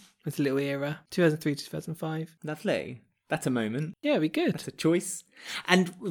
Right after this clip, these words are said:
Speaker 2: we should say that we will be doing our roundup of nineteen ninety-three very soon, 'cause we're coming to the end of that on the Drama Channel
Speaker 1: Oh,
Speaker 2: as well.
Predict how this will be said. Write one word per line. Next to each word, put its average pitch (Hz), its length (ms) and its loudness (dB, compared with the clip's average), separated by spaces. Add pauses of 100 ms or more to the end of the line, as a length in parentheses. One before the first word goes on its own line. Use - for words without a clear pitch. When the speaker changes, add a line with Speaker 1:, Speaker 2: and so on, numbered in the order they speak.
Speaker 2:
we 175 80 6
should 214 260 6
say 123 260 4
that 156 140 0
we 156 140 10
will 165 140 8
be 165 100 4
doing 165 200 4
our 147 120 6
roundup 156 320 4
of 139 60 2
nineteen 147 180 2
ninety-three 156 420 2
very 156 220 2
soon, 113 520 -4 (100)
'cause 131 180 -4
we're 143 80 -2
coming 147 200 0
to 147 80 -4
the 151 80 2
end 147 120 2
of 135 60 0
that 190 160 4
on 160 100 -2
the 139 40 2
Drama 196 280 2
Channel 175 240 12
Speaker 1:
Oh, - 20 6
Speaker 2:
as 143 80 2
well. 180 380 -2